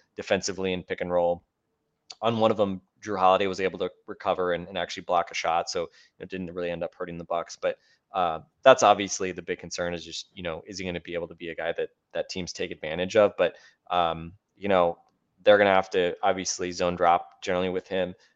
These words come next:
Um, and, <laughs> well, with, with Brook Lopez out, you know, there's, he's really the only guy on the team that you wanna play that sort of defense, which ironically is, you know, what I think the Bucks are, has been their bread and butter, that kind of very conservative,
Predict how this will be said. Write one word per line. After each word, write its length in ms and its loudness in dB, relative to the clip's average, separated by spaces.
Um, 460 -6
and, 300 -4
<laughs> 140 -16
well, 200 -4
with, 280 -8
with 180 4
Brook 200 6
Lopez 420 10
out, 300 10
you 80 -2
know, 160 4
there's, 320 0
he's 180 -8
really 200 10
the 140 2
only 200 6
guy 360 8
on 160 0
the 60 -4
team 300 -2
that 180 -2
you 140 -10
wanna 240 0
play 200 -2
that 220 -2
sort 140 -6
of 60 -14
defense, 460 -6
which 300 -12
ironically 480 -2
is, 260 -12
you 80 -16
know, 120 -8
what 260 -6
I 60 -16
think 160 -16
the 60 -20
Bucks 300 -10
are, 140 -12
has 120 -12
been 180 -4
their 100 2
bread 220 0
and 100 -8
butter, 280 0
that 200 -8
kind 160 -10
of 140 -12
very 160 -2
conservative, 600 -8